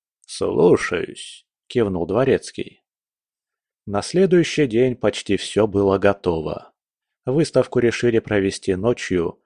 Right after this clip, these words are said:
и в полумраке, чтобы картины освещали светом луны и свечей.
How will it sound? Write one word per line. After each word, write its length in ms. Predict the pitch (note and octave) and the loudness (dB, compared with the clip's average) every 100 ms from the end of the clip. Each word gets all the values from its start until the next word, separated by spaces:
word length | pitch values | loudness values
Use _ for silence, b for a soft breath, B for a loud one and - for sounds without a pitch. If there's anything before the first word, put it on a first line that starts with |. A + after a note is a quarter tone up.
| _ | _
и 100 | B2 | -4
в 120 | A2 - | -4 0
полумраке, 880 | A2+ B2+ B2+ A#2+ F2+ - E2+ F2 - | 2 2 2 2 0 -2 -6 -6 -12
чтобы 380 | - F#2+ F2+ | -4 -2 0
картины 480 | G2 A2 - C3 F#2 | 0 -2 -2 -2 -2
освещали 600 | F2 - G2+ - A2 G2 | -4 -2 -4 0 0 0
светом 460 | - G#2+ G2+ F#2+ F2+ | -2 -2 -2 -2 -2
луны 500 | F2+ F#2 A#2 B2 - - | 0 0 -2 -4 -8 -6
и 80 | |
свечей. 760 | A2+ B2 C3+ - F2+ D#2 - | -6 0 -2 0 -4 -4 -10